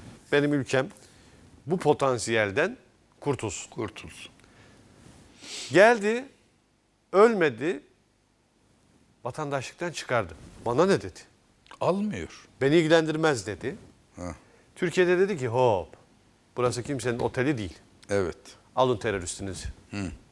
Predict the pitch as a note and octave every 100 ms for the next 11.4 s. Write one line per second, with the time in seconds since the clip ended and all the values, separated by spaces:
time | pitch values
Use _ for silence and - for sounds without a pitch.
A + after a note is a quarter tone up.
0 | _ _ - A#2 - D3 C3+ G#2+ E2+ -
1 | A2+ A2+ D3+ C3 G2+ F#2+ E2+ - - C3+
2 | C3 C3 G#2 G#2 G2 C3 D#3+ B2 A2 F3+
3 | C#3 G2 - G#2+ A2+ A2+ F2+ E2 D#2 C3
4 | C4+ - - E2+ G2+ C3+ - - - -
5 | - - - - - - F3 G3 E3 E3
6 | F#3+ F#3 F#3+ F3+ F3+ C#3+ D#3 E3 D#3+ D#3
7 | D3+ D3 G3 F3 E3 D3 F3 A#3+ E3 -
8 | C3 - - - _ - F2+ - _ -
9 | F#3 E3 C#3+ G#2 A2 B3 C4+ - - -
10 | - - _ _ _ A3+ G3 E3 C3+ A#2
11 | - B2 G3+ C#4+